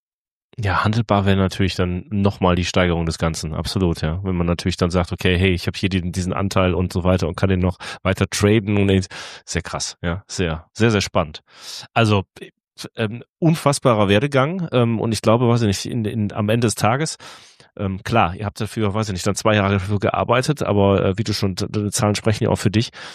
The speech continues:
dass du da schon, äh, ja, eine sehr, sehr große Growth Rate auch noch siehst, ja. Und, ähm, ich lese es und höre es auch,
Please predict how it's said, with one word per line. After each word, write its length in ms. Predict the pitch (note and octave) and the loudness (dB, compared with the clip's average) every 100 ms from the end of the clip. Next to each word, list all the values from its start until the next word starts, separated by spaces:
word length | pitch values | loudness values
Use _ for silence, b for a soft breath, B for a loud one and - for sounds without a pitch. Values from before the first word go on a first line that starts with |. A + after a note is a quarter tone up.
| B | B
dass 160 | - G2 | -4 -2
du 80 | G#2+ | 0
da 180 | G2+ F#2+ | 0 0
schon, 460 | - A2+ A#2 A#2 | 0 0 0 -2
äh, 320 | G#2 G#2+ G#2+ G2 | 0 0 0 0
ja, 100 | G2+ | -2
eine 100 | F#2+ | -2
sehr, 200 | F#2 A2 | 0 0
sehr 100 | G#2 | 0
große 400 | G2+ G#2 - G2+ | 2 0 2 2
Growth 320 | G#2 G#2 G#2+ | 4 2 2
Rate 260 | G#2 G2+ - | 0 2 0
auch 140 | G2+ | -2
noch 140 | F#2+ - | -4 -2
siehst, 340 | A2 - - | -4 -4 -6
ja. 180 | F2 F2 | -6 -6
Und, 380 | - F#2 F2+ - | -2 -2 0 0
ähm, 260 | F#2 F#2 - | 0 0 -6
ich 220 | A2+ - - | -8 -12 -16
lese 520 | - A2 A2 B2+ C3+ | -8 0 2 2 2
es 260 | B2 C3+ - | 0 0 -2
und 360 | B2 G2+ - | -2 -2 0
höre 240 | A2 C3+ C#3+ | 4 4 2
es 200 | A#2 - | -2 0
auch, 260 | C3 C3 | 0 0